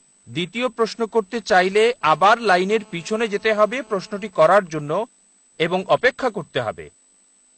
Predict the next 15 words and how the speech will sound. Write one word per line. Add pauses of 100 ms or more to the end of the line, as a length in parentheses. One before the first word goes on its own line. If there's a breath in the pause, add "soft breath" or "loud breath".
(760)
আর
এখানে
তিনটি
মাইকের (920)
ব্যবস্থা
করা
হয়েছে, (1000)
একটা
সামনে (720)
আমার
বাম
দিকে (240)
পুরুষদের
জন্য, (760)
দ্বিতীয়টি